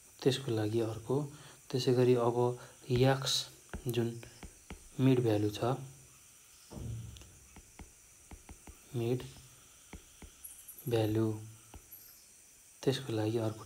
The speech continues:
टेबल। र अब हामीलाई फेरि एफ र एक्सको value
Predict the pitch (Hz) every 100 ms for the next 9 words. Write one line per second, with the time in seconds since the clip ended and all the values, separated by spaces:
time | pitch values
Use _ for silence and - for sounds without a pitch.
0 | 127 110 131 165 - - - - - -
1 | - - - - - - 120 120 117 113
2 | 107 107 117 127 127 127 131 127 143 139
3 | - 113 113 - - 135 151 - - -
4 | - - - - - 123 110 120